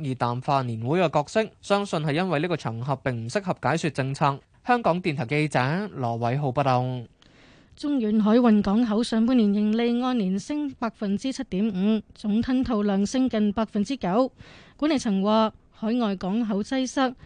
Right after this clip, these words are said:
Speaker 2: 同埋集裝箱供不應求，公司都增加航線應付需求。預計下半年港口吞吐量會繼續增長，期望跑贏同業。再由羅偉浩報道。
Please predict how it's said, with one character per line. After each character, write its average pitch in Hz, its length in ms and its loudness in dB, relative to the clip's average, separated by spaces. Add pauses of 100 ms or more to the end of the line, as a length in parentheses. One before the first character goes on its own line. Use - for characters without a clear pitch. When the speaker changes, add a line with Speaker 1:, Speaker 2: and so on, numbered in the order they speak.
(160)
Speaker 2:
同 233 140 2
埋 226 220 4
集 262 180 -6
裝 320 260 0
箱 320 220 -2
供 302 180 -2
不 285 80 0
應 214 240 2
求， 160 360 -4 (160)
公 247 160 2
司 262 160 -2
都 214 180 -2
增 226 320 2
加 226 180 2
航 190 280 0
線 220 240 2
應 214 180 2
付 185 160 0
需 240 220 0
求。 170 340 0 (400)
預 254 140 4
計 277 120 2
下 226 140 -2
半 269 140 0
年 185 180 4
港 190 180 0
口 220 200 0
吞 262 180 0
吐 226 160 0
量 190 240 2
會 175 140 2
繼 208 100 0
續 196 140 0
增 247 260 2
長， 208 340 2 (240)
期 220 220 2
望 226 320 4
跑 220 240 0
贏 214 240 0
同 175 240 0
業。 196 240 2 (400)
再 220 180 2
由 180 140 2
羅 156 220 0
偉 180 40 0
浩 170 140 -2
報 170 160 -2
道。 139 260 -4